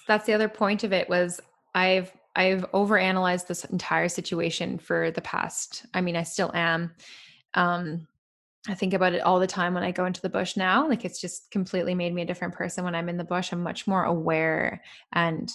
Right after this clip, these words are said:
definitely respectful of the environment that's around me. Um, but I would definitely say, though, that, like, don't expect to be able to use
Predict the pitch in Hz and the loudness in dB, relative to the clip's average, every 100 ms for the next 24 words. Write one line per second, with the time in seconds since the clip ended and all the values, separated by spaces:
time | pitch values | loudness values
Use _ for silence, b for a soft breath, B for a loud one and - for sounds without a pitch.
0 | - - 180 208 196 170 165 - - 170 | -10 -2 0 2 2 0 -2 -2 0 0
1 | - 175 170 170 170 165 160 156 165 180 | 0 0 0 0 0 0 0 0 -2 -4
2 | - 175 165 180 175 170 202 _ _ _ | -2 2 2 2 -2 -4 -6 _ _ _
3 | _ _ _ _ _ _ - 208 196 185 | _ _ _ _ _ _ 2 4 6 2
4 | 196 B B B 214 220 226 240 294 302 | -2 B B B 8 8 10 8 8 6
5 | - 214 196 196 190 175 - - b b | 8 8 8 6 6 4 4 -4 b b
6 | b - 196 - 214 220 226 - - 196 | b -2 2 6 8 8 4 0 2 2
7 | - - - 185 185 185 185 175 - 180 | 0 -14 -6 2 4 4 4 0 0 0
8 | 175 170 170 170 b b b _ _ _ | 2 2 0 -2 b b b _ _ _
9 | _ - 185 196 190 185 180 180 - | _ -8 2 4 6 4 0 -4 -8